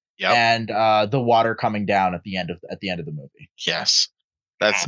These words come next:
Speaker 1: I, I have, I have two
Speaker 2: Weird
Speaker 1: as
Speaker 2: that
Speaker 1: well.
Speaker 2: neither of those are car chases. Oh, also the, the storm, but go
Speaker 1: Yes,
Speaker 2: on.
Speaker 1: yeah, yeah,
Speaker 2: Go
Speaker 1: that's,
Speaker 2: ahead.
Speaker 1: yeah. So that was one of mine, is the, it was when they go into the tornado storm. That is by far one of my favorite scenes of all time. Uh,
Speaker 2: Mm-hmm.
Speaker 1: the other one is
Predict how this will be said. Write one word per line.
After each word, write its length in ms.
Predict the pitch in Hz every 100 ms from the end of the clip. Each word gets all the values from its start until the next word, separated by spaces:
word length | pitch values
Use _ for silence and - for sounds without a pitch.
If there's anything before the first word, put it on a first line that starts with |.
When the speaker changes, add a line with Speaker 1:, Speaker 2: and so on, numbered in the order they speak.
| -
Speaker 1:
I, 220 | 113 117
I 200 | 120 123
have, 440 | 127 127 120 110 -
I 120 | 117
have 140 | 127 110
two 140 | -
Speaker 2:
Weird 60 | 151
Speaker 1:
as 60 | -
Speaker 2:
that 60 |
Speaker 1:
well. 120 | 101
Speaker 2:
neither 160 | 147 143
of 140 | 135
those 180 | 127 123
are 60 | 120
car 200 | - 101
chases. 440 | - 85 80 80 - -
Oh, 100 | 175
also 320 | 160 160 165
the, 180 | 139 127
the 100 | 123
storm, 400 | - 101 78 78
but 160 | 101 101 _
go 60 | 135
Speaker 1:
Yes, 240 | 143 -
Speaker 2:
on. 20 | 113
Speaker 1:
yeah, 60 | - _ -
yeah, 120 | 127
Speaker 2:
Go 60 | 104
Speaker 1:
that's, 220 | 143 127
Speaker 2:
ahead. 120 | 123
Speaker 1:
yeah. 40 | 87
So 100 | 127
that 120 | 170
was 80 | 190
one 100 | 156
of 60 | 127
mine, 180 | 123 113
is 140 | 101
the, 240 | 107 101 104
it 40 |
was 100 | 110
when 100 | 110
they 80 | 104
go 160 | 104 104
into 100 | 98
the 100 | 101
tornado 360 | - 101 95 87
storm. 320 | - 64 85
That 180 | 107 120
is 260 | 110 - - 90 104 104
by 180 | 117 110
far 160 | 110
one 120 | 98 95
of 60 |
my 60 | 92
favorite 240 | 90 82
scenes 160 | - 85
of 60 | 82
all 100 | 82
time. 200 | - - _ _ _
Uh, 320 | 98 92 87 90
Speaker 2:
Mm-hmm. 160 | 90 78 _ _ -
Speaker 1:
the 160 | 110
other 180 | 127 135
one 360 | 120 107 104 104 -
is 480 | 104 101 98 -